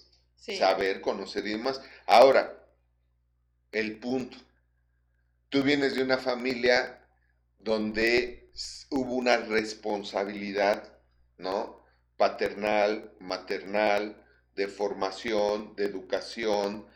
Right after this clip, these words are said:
Speaker 2: de enseñar responsabilidades, pues tú vienes cumpliendo todas las expectativas que son necesarias para un matrimonio, para un hogar, para unos hijos, ¿no?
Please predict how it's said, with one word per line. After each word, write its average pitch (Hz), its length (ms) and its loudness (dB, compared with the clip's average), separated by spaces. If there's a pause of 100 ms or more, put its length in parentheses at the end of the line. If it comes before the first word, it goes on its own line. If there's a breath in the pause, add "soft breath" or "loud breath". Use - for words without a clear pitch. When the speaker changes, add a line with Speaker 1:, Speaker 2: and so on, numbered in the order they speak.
(320 soft breath)
Speaker 2:
de 101 600 2
enseñar 104 440 -4
responsabilidades, 98 1080 -6
pues 90 220 -16
tú 107 120 -12
vienes 113 340 -8
cumpliendo 104 600 -12
todas 107 180 -4
las 101 240 -6
expectativas 92 840 -10
que 98 140 -14
son 95 280 -10
necesarias 90 580 -10
para 85 240 -6
un 90 140 -14
matrimonio, 98 760 -10 (520 loud breath)
para 95 300 4
un 101 200 -4
hogar, 98 720 2 (120)
para 92 380 4
unos 101 360 -8
hijos, 117 640 -4 (220)
¿no? 95 480 -10